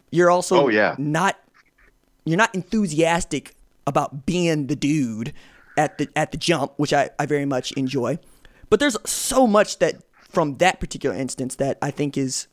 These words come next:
Speaker 1: or that particular comparison that we can just pull apart and pull apart and pull apart. But the part that I wanna focus on is that Messiah bit of it.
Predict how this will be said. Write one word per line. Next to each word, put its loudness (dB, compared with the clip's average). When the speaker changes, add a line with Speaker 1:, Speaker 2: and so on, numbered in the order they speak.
Speaker 1:
or 4
that 2
particular -4
comparison 0
that -4
we 0
can -2
just -8
pull 0
apart 0
and -6
pull 2
apart -2
and -10
pull 0
apart. 0
But 2
the -10
part 2
that 0
I 4
wanna 0
focus 2
on -4
is 6
that 2
Messiah 0
bit 0
of 0
it. -8